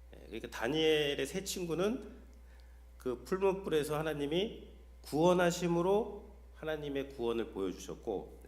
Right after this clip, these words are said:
폴리캅 같은 분, 특히 일 세기 처-, 처음 삼백 년 동안은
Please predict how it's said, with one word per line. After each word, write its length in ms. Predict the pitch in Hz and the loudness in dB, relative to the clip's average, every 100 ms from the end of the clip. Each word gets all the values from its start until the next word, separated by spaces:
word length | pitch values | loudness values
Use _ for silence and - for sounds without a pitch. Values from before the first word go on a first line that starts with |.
| - | -10
폴리캅 460 | - 135 135 127 - | -4 -4 -2 -6 -6
같은 360 | 110 - 95 | -10 -8 -8
분, 200 | 87 71 - - - - | -8 -10 -12 -20 -20 -10
특히 480 | 170 - 170 180 - - - | -10 -6 -6 -6 -12 -20 -10
일 180 | 131 139 | -6 -4
세기 540 | 139 135 101 - - - | -4 -4 -4 -8 -10 -16
처-, 300 | - 165 160 | -6 -2 -2
처음 300 | 160 180 170 | -2 -2 -2
삼백 340 | 156 170 170 156 | -2 -2 0 2
년 200 | 147 - | 0 -2
동안은 680 | 120 107 101 87 131 113 | -2 -2 -2 -4 -4 -4